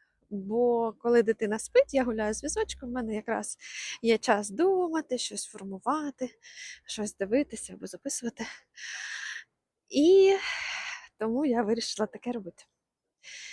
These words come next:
Ще б вирішити з мікрофоном, щось зі звуком, ще було б топ. Ну і вчора в мене виникла ця ідея. Вчора я зробила, одразу включила і зробила перший запис.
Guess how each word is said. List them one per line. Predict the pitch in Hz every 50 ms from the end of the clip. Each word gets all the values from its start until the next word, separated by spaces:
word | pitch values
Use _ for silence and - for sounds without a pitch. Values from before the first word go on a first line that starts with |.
| - - - - - - - - - _ _ _ _
Ще | - - 247
б | 196 -
вирішити | 214 202 196 - - - 185
з | -
мікрофоном, | 196 - - 208 - - 415 349 226 202
щось | - - 196 190 185
зі | 180 185
звуком, | 185 214 254 359 - - 240 220 226 220 277
ще | 247 - 226 214
було | 262 254 302 302 302
б | 339 - -
топ. | - 294 277 359 - _ - - - - 381 381 - - _ - - - - - - - - - - _ _ _ _ _ - - - - - -
Ну | 349 453
і | 453
вчора | 339 - 349 320 302 277
в |
мене | 277 285 254 262 262
виникла | 277 277 277 262 - 254
ця | 247 - - 254 233
ідея. | 226 220 202 240 269 330 381 403 392 381
Вчора | 370 - - 262 254 254 254
я | 233 226 226 226
зробила, | 233 - 233 226 214 254 262 240 233
одразу | 226 214 233 226 233 226 233
включила | - - 240 - - 269 254 247 247 240 - - _ _ - - - - -
і | - 233
зробила | 226 240 247 226 240 247 240 240
перший | 233 247 240 233 - - 240
запис. | 220 254 277 330 339 - 311 302 - -